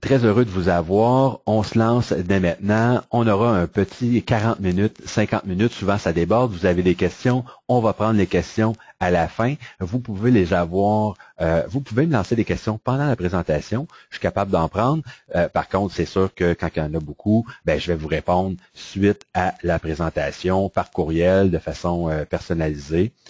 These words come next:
Donc, euh, Allons-y, conseils et astuces afin de performer grâce au web et les médias sociaux.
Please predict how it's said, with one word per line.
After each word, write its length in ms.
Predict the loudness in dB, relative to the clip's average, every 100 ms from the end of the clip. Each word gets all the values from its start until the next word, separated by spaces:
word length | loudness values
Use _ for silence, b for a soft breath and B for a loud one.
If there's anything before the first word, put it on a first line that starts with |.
| B B -4
Donc, 380 | 0 0 -4 -4
euh, 440 | -2 -2 -4 -10 -14 _ _ _ _ _ -2
Allons-y, 560 | 2 2 0 2 2 0 B -2
conseils 440 | -2 2 2 4
et 40 |
astuces 380 | 2 0 -2 -2
afin 240 | -2 -2 -2
de 80 |
performer 580 | 0 -2 -2 -2 0 -2
grâce 280 | 0 -2 -2
au 60 | 0
web 300 | 2 0 0
et 40 |
les 100 | -2
médias 280 | -2 -4 -4
sociaux. 420 | -4 -4 -4